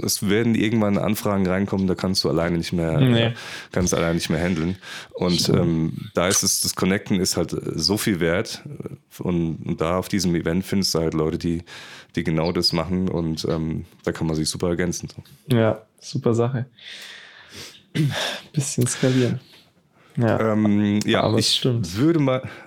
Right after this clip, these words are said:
Speaker 1: hast, hast du noch ein Thema? Weil ich, äh, hab, hab gleich noch einen Termin. Wir müssen, äh, das noch,
Speaker 2: Okay,
Speaker 1: das
Speaker 2: okay.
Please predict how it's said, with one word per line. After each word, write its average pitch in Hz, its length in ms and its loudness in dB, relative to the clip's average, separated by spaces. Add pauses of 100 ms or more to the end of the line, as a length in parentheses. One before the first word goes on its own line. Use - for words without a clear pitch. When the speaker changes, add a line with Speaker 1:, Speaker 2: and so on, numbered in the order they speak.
(240)
Speaker 1:
hast, - 300 0
hast 123 220 2
du 151 40 2
noch 127 160 2
ein 104 120 -2
Thema? 117 360 2
Weil 107 160 2
ich, - 240 -2
äh, 92 340 2
hab, 98 180 -2 (280)
hab 95 140 0
gleich 92 260 0
noch 98 100 2
einen 90 120 0
Termin. 95 340 2
Wir 85 60 2
müssen, 82 420 0 (500)
äh, 78 380 0 (140)
das - 200 -2
noch, - 360 -6 (140)
Speaker 2:
Okay, 117 500 4
Speaker 1:
das 190 100 4
Speaker 2:
okay. 135 380 2